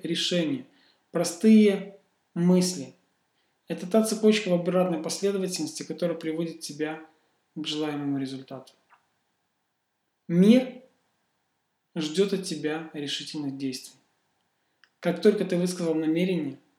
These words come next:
тут же действуй, закрепляй своё намерение любым простым действием. В течение двадцати четырёх часов, если ты это делаешь, тебя однозначно ждёт награда.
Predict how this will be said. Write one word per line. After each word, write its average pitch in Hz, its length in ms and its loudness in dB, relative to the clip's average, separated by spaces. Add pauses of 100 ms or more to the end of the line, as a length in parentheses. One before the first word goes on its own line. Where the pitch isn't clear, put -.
(220)
тут 185 220 0
же 151 100 -2
действуй, 147 580 -4 (420)
закрепляй 180 580 0
своё 156 280 -2
намерение 151 680 -4 (400)
любым 160 680 0
простым 156 720 -6 (100)
действием. 135 640 -6 (720)
В - 80 -20
течение 196 420 -2
двадцати 160 380 -4
четырёх 160 340 -4
часов, 151 280 -6
если 143 200 -8
ты 139 140 -8
это 139 160 -10
делаешь, 160 520 -2 (640)
тебя 170 340 0
однозначно 151 640 -4
ждёт 143 300 -8
награда. 131 440 -8